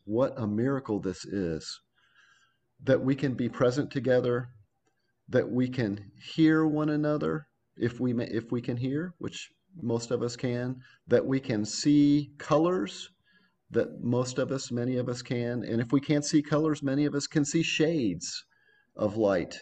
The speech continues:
light and dark, <sighs> that we can breathe, that we can experience plants.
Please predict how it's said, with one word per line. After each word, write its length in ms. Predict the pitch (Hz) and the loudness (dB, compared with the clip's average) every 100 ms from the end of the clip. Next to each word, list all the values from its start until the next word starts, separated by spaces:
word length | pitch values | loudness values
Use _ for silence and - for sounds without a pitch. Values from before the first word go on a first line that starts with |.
| - | -12
light 320 | - 101 104 | -4 0 0
and 160 | 104 101 | 0 0
dark, 360 | 110 104 87 - - _ _ _ - - - _ _ _ _ _ _ | 4 4 2 -4 -20 _ _ _ -20 -20 -20 _ _ _ _ _ _
<sighs> 500 | - - - - - | -14 -12 -10 -12 -4
that 140 | 120 110 | -2 0
we 80 | 120 | 0
can 160 | 117 | -2
breathe, 460 | 113 107 95 85 80 - _ _ _ _ _ _ _ _ - | 2 2 2 -2 -8 -18 _ _ _ _ _ _ _ _ -14
that 300 | 107 147 117 | 6 6 6
we 160 | 170 | 2
can 120 | 185 196 | 2 -2
experience 560 | - - 180 190 175 | -2 4 4 4 0
plants. 800 | - - 175 196 87 - - - | -4 -4 -2 0 -2 -4 -8 -10